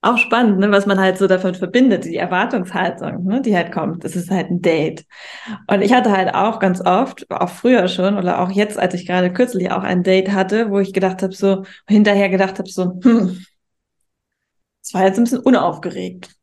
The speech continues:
<laughs> So. Und dann hab ich wirklich, haben wir da auch drüber gesprochen, das war ganz cool. So, und das war für uns beide so, ja, hm, also, da sind jetzt irgendwie nicht so die Funken geflogen. Und,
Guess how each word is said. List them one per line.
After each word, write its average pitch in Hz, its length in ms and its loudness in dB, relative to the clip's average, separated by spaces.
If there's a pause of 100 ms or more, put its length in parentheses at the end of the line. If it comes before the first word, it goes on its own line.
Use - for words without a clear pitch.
(340)
<laughs> 254 800 4 (240)
So. - 280 0 (560)
Und 277 280 -6
dann 208 300 2
hab 214 80 4
ich 214 140 0
wirklich, 226 380 2
haben 202 140 2
wir 202 80 4
da 175 200 2
auch - 80 -12
drüber 180 180 -6
gesprochen, 233 420 0
das - 120 -6
war 175 100 0
ganz 175 320 -4
cool. 247 340 4 (380)
So, 196 260 4
und 208 200 2
das 185 100 -6
war 190 140 2
für 190 80 -4
uns 175 120 -6
beide 220 280 0
so, 175 300 -4
ja, 175 560 -2
hm, 190 280 2
also, 175 460 -2 (840)
da 151 80 -10
sind 175 140 -6
jetzt 208 180 2
irgendwie 202 160 2
nicht 220 100 2
so 214 60 2
die 175 120 -2
Funken 190 340 0
geflogen. 190 640 0
Und, 190 420 -8